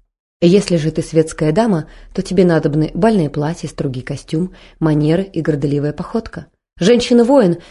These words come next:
мужской костюм, матросская тельняшка, спасение мужа советами и добрыми делами. Хищница, шкура леопарда окажется к лицу в двадцать первом веке любой из нас. В магазинах подделок миллионы. Совсем не обязательно животинку мучить.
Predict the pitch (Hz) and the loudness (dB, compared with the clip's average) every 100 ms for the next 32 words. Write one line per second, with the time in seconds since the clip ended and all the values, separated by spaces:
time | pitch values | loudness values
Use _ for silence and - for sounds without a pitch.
0 | - 160 - - 151 180 180 233 196 156 | -6 -4 -4 -4 -2 -2 -6 -2 -2 -2
1 | 165 156 - 147 - 143 151 180 - - | -4 -6 -6 -6 -6 -4 -4 -6 -10 -10
2 | 147 214 196 165 185 170 160 _ - 170 | -6 -2 0 0 0 -2 -6 _ -4 2
3 | 175 220 170 151 143 156 156 151 143 143 | 2 2 0 -2 0 0 0 -2 -4 -6
4 | 135 131 _ _ _ - 175 156 190 185 | -8 -12 _ _ _ -8 -4 -2 -4 -6
5 | - 196 _ _ - - 160 151 139 165 | -10 -16 _ _ -10 -2 0 0 -2 -2
6 | 185 151 139 156 143 - - 151 156 185 | -2 -4 -6 -6 -8 -10 -10 -10 -6 -6
7 | 156 156 156 - - 160 160 160 160 196 | -4 -6 -8 -6 -2 -2 0 -2 -2 0
8 | 196 214 214 226 160 - - - - 170 | 0 0 0 -2 -2 -10 -20 -20 -4 0
9 | 196 233 254 285 233 - 175 208 185 180 | 4 4 4 0 0 -2 2 2 2 0
10 | 170 170 143 135 - _ _ - 240 254 | 0 0 -2 -8 -14 _ _ -8 -4 0
11 | 208 170 156 143 - 143 143 165 170 135 | 2 2 0 -2 -6 -6 -4 -4 -6 -10
12 | - 139 139 - - | -10 -10 -10 -12 -16